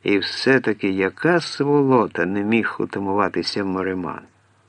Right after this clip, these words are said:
Використав, а тоді й по голові. «Та годі вже»,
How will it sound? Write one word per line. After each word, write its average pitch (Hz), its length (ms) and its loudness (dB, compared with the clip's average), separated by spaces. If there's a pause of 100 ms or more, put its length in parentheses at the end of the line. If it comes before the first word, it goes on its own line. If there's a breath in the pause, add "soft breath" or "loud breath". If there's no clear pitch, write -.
(200)
Використав, 101 920 0
а 110 80 4
тоді 120 380 2
й 131 60 2
по 117 200 2
голові. 113 600 -2 (1000)
«Та 135 160 2
годі 147 400 2
вже», 110 340 2